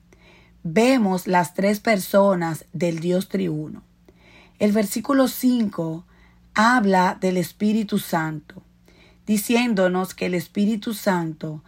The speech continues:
ha derramado el amor de Dios en nuestros corazones.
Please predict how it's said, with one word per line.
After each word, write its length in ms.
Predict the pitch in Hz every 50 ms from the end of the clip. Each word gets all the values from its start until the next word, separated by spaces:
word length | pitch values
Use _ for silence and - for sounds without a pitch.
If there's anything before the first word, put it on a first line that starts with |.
| _ - - - _ _ _
ha 140 | - 196 202
derramado 840 | 214 226 214 220 220 190 185 185 196 196 202 196 185 170 170 165 -
el 180 | - 180 175 175
amor 400 | 170 165 170 170 175 185 196 190
de 140 | 208 214 208
Dios 420 | 196 190 180 170 165 165 160 - - -
en 160 | 175 170 170
nuestros 540 | 170 170 170 175 175 - 180 170 170 - -
corazones. 960 | - 165 160 156 156 147 - - - 156 147 143 143 - - - - -